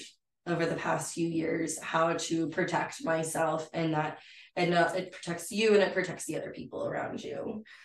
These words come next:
Um, boundaries are hard. I'm getting better at them. I am a people pleaser.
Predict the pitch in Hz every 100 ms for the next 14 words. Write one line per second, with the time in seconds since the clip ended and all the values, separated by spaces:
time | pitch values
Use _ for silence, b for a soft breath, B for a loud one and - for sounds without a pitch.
0 | B B 170 151 - - - - _ _
1 | b b b b b b _ - 196 214
2 | 220 220 208 202 - 208 208 214 214 208
3 | 214 - 190 185 190 185 196 175 170 175
4 | 185 185 180 180 180 - 190 190 170 170
5 | 180 - 147 185 185 226 214 226 226 233
6 | 233 226